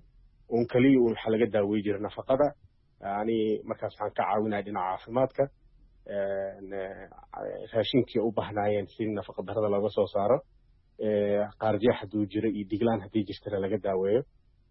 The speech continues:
Eh, dhinaca kalena, eh, shelter ama meel ay degaanna waa la siinayay. Laakiin dhiba-, eh, cuntadana waxaa inta badan bixinaya hay-ada kale oo walaaleen hadda maanta dhibaatada ayaga haysto Turkiga waageed inoo soo gurmadeen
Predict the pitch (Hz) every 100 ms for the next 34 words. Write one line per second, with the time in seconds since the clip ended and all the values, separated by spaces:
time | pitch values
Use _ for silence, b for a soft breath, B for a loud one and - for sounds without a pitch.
0 | _ 143 147 151 175 180 151 147 135 135
1 | 127 120 - 107 98 - 143 - 113 104
2 | 101 104 101 98 92 117 113 95 107 110
3 | 101 95 92 85 107 104 101 143 _ _
4 | _ _ _ - 117 - 151 147 - 127
5 | 135 135 127 127 127 127 139 - 175 135
6 | 123 - 117 107 107 - 120 110 107 101
7 | 87 - 104 90 104 98 98 - 98 92
8 | _ _ _ _ - 98 101 107 113 101
9 | 107 101 104 101 92 98 - 98 98 98
10 | 98 - 98 - - 95 98 101 95 85
11 | 104 107 - 101 - 95 98 95